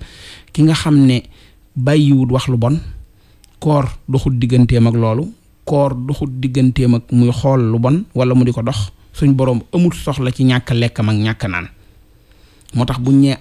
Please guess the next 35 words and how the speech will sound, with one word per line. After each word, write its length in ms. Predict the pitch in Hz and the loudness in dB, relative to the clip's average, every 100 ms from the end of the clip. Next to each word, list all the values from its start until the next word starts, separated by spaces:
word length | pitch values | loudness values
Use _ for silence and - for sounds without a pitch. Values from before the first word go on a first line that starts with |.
| _ | _
"ana 160 | 180 185 | -6 -4
ñi 120 | 180 | -2
daan 200 | 165 156 | -2 0
woor", 340 | 147 139 131 110 - - - - | 0 2 0 -2 -8 -14 -10 -2
nga 140 | 131 | 2
ne 80 | 139 | 4
ñokket, 340 | 139 156 - - - _ _ - - - - - | 4 2 -2 -8 -12 _ _ -20 -18 -18 -14 -8
yal 180 | 127 127 | -4 -2
na 80 | |
fekk 260 | 123 127 - | -4 -6 -6
nga 140 | 120 117 | -4 -2
daan 160 | 113 | 0
woor. 300 | 117 113 110 - - _ _ - - | 0 0 0 -4 -10 _ _ -20 -18
Waaw, 200 | - - - | -16 -12 -6
yal 160 | 117 | -2
na 80 | 123 | 0
fekk 260 | 123 127 127 | -2 -6 -4
bi 100 | 127 | -2
ngay 160 | 131 131 | 0 0
bàyyi 260 | 135 127 - | 0 0 0
añ, 200 | 123 151 - - _ _ - - | 0 0 -6 -20 _ _ -20 -10
bàyyi 320 | 139 131 131 | -4 -2 -2
reer, 300 | 123 123 120 135 | -4 -4 -6 -4
bàyyi, 480 | 120 127 123 120 - - - | -2 2 2 0 -6 -20 -6
eh, 220 | 127 123 135 | -2 0 0
bàyyi 360 | 123 127 127 | 0 2 2
añ 160 | - 120 | 4 2
ak 100 | 120 - | 2 -2
yeneen 840 | 120 135 131 131 123 117 131 135 127 | 2 4 4 4 2 0 0 0 0
yi 60 | |
aju 200 | 143 127 | 0 -2
ci 80 | 131 | -2
bëccëg 280 | 131 - 120 | -2 -2 -4
bi 120 | 113 | 0
yépp, 200 | 143 - | -2 0